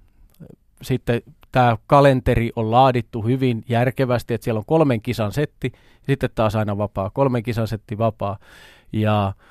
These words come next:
halukkaita kisapaikkakuntia on varsin paljon, yleisöä on hyvin, T V-katsojat on kiinnostuneita. Et en mä hirveästi lähtisi sitä muuttamaan ja mielestäni nyt kun on tullut tässä pari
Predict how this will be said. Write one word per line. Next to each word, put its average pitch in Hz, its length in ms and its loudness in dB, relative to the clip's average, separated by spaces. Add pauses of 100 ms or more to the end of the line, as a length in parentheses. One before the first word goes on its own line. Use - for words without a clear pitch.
(240)
halukkaita 123 840 2 (100)
kisapaikkakuntia 123 1200 -2
on 107 140 -4
varsin 110 400 -2
paljon, 107 500 -2
yleisöä 123 600 2
on 107 200 -6
hyvin, 107 380 -4 (200)
T - 40 -4
V-katsojat 117 1500 -4
on 117 160 -4
kiinnostuneita. 107 920 -4 (920)
Et 104 300 -6
en 143 100 0
mä 165 100 2
hirveästi 127 720 0
lähtisi 117 460 -2
sitä 117 240 -2
muuttamaan 107 800 -2
ja 107 180 -2 (680)
mielestäni 127 560 2
nyt 131 180 0
kun 135 160 -2
on 156 200 2
tullut 131 340 -2
tässä 117 300 -2
pari 123 300 0